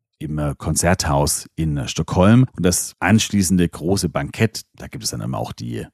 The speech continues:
großen Bilder, die festlichen Bilder, das findet dann im Stadshuset in Stockholm statt.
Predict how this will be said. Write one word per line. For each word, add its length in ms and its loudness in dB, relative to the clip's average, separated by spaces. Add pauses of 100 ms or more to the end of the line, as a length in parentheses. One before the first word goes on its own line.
(160)
großen 500 -2
Bilder, 380 6
die 100 -6
festlichen 520 -2
Bilder, 440 -2
das 220 -4
findet 260 -2
dann 160 -4
im 380 4
Stadshuset 1000 -4 (220)
in 140 -10
Stockholm 460 -10
statt. 380 -12